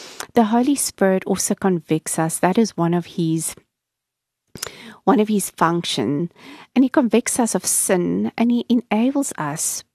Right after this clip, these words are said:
because of that, to live a righteous life.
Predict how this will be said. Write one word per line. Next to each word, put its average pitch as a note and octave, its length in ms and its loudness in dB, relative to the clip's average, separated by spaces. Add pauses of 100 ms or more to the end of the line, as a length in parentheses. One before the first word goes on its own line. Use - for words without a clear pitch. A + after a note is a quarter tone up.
because - 420 0
of B3 200 -2
that, - 480 -6 (360)
to - 180 0
live F3+ 500 0 (140)
a E3+ 80 2
righteous E3 720 -2
life. - 640 -6